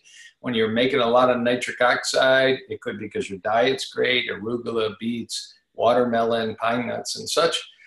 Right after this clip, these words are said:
Uh, blood pressure is better, sexual performance is better, gut health's better, brain health's better, lung health's better, goes on and on. And if your lifestyle or diet or even some genetic snips and such, uh,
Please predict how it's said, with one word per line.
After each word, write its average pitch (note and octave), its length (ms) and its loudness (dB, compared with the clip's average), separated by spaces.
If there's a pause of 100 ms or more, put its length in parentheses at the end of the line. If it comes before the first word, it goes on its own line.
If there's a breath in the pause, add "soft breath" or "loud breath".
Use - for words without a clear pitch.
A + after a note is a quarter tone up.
(140 soft breath)
Uh, B2 380 4
blood B2 220 4
pressure C3 240 0
is A2+ 80 -2
better, B2+ 240 2
sexual B2 360 0
performance B2 540 -4
is A#2+ 120 -10
better, B2 340 0
gut A#2+ 180 2
health's A2 300 -6
better, A#2 260 -4
brain G#2+ 240 -2
health's A2+ 300 -6
better, A2+ 260 -6
lung G#2 240 -4
health's A2 300 -6
better, A2+ 240 -2
goes G#2 180 -2
on A2 240 -4
and A2 160 -8
on. D#3+ 260 -2 (360 loud breath)
And C3+ 120 -2
if C#3+ 280 2 (100)
your C3 480 4
lifestyle C3 800 2
or G2 200 -2
diet B2+ 580 4 (100)
or A#2+ 60 -8
even A#2+ 300 -6
some A2 240 -4
genetic G#2+ 440 -2
snips - 460 -6
and G#2 140 -14
such, - 420 -4 (320)
uh, G2 440 0